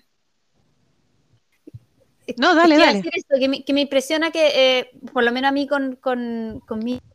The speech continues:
Speaker 1: hacen el experimento del poroto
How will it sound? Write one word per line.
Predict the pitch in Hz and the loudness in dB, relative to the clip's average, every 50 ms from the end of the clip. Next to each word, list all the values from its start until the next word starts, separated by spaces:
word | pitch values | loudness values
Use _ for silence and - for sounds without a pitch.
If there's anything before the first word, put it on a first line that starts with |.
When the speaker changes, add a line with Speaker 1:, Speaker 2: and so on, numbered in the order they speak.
| _ _ - - - _ _ _ _ _ _ _ _ _ _ _ _ _ _ _ - - - - - - - - - - - - _ - | _ _ -20 -20 -20 _ _ _ _ _ _ _ _ _ _ _ _ _ _ _ -20 -20 -20 -20 -20 -20 -20 -20 -20 -20 -20 -20 _ -12
Speaker 1:
hacen | 285 - - 254 - 320 | -12 -10 -10 -6 -6 -4
el | 320 | -4
experimento | 262 - 277 247 254 294 302 - 277 | -4 -4 -4 -4 -4 -6 -4 -2 -2
del | 277 277 262 | -2 -2 -2
poroto | - 240 226 233 277 277 | -4 -4 -4 -4 -2 -2